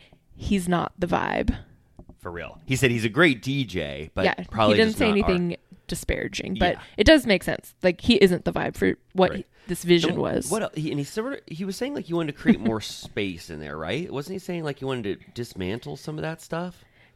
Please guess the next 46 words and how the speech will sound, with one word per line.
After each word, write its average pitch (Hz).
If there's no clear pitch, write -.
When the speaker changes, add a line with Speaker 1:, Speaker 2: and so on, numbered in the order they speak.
Speaker 1:
Yeah, 254
and 233
he 240
also 196
wants 226
to 262
put 220
in, 220
like, 214
a 185
lover's 170
booth 240
or -
Speaker 2:
Yeah, 247
Speaker 1:
something. 294
Speaker 2:
yeah, 143
he 131
wants 156
to -
add 127
these 107
really 127
fun 107
Speaker 1:
<laughs> 233
Speaker 2:
porno 127
games 90
where 95
it's 95
like 95
you -
find 113
the 101
naked 92
body 95
in, 104
like, 92
a -
picture, -
and 117
he 113
wants 139
them 131
on 101
every 101
table. 113
So 101